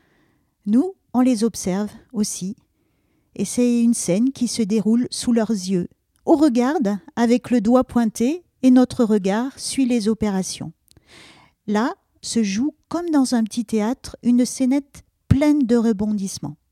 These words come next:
Oh, regarde ! Et là, c'est fabuleux parce que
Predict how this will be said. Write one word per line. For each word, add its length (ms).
Oh, 320
regarde ! 1300
Et 180
là, 320
c'est 560
fabuleux 560
parce 180
que 380